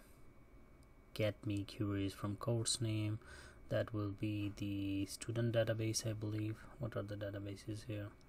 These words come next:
Uh, it could be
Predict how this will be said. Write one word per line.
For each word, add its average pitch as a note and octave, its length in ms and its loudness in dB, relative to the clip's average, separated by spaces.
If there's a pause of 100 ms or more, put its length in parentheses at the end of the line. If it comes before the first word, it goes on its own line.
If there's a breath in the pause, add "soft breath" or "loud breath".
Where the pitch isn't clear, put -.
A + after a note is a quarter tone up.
(880 loud breath)
Uh, G#2+ 480 -4 (100)
it A#2+ 140 -2
could - 220 -6
be G#2+ 580 -2